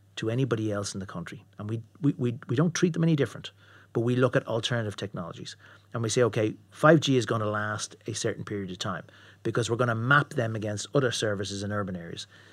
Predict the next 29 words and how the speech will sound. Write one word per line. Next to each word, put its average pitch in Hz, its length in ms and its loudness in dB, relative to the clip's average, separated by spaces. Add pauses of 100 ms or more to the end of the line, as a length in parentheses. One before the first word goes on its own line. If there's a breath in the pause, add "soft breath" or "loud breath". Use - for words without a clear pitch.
(100)
Then 147 120 4
there's 156 160 6
a 143 60 6
requirement 120 440 0
to - 100 -12
upgrade 101 460 -6 (120)
that 98 180 -8
network. - 380 -14 (380 soft breath)
And 135 100 0
it's - 160 -2
not 165 260 6
just - 240 2
about 107 280 2
upgrading 104 500 -4
the 101 80 -2
equipment 101 460 -6
on 98 100 -4
the 92 120 -6 (120)
towers 98 480 -2
or 98 80 -4
the 95 80 -4
poles. 95 500 -6 (420 loud breath)
It's - 140 -4
the 123 80 -2
equipment 117 380 -2
on 110 120 -4
the 98 80 -8
customer 92 500 -6
site. - 340 -8